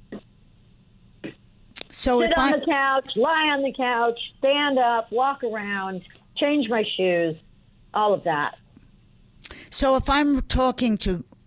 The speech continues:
Speaker 1: Candace Bushnell, how do I ask, how do you write about sex? How did you get the idea in the first place to do the show? And what do you do? Do you work on a computer?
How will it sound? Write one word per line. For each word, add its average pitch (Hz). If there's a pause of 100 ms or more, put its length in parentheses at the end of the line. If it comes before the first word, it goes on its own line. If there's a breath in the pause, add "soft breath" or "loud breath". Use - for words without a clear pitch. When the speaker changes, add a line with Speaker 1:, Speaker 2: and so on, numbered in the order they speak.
Speaker 1:
Candace 226 (320)
Bushnell, 170 (580 loud breath)
how 285
do 269
I 220
ask, 185
how 262
do 220
you 240
write 202 (320)
about 175 (540 loud breath)
sex? - (100)
How 277
did 269
you 254
get 240
the 226
idea 202
in 190
the 180
first 190
place 135
to -
do 233
the 185
show? 127 (300 loud breath)
And 196
what 269 (200)
do 240
you 247
do? 208
Do 156
you 190
work 196
on 190
a 160
computer? 226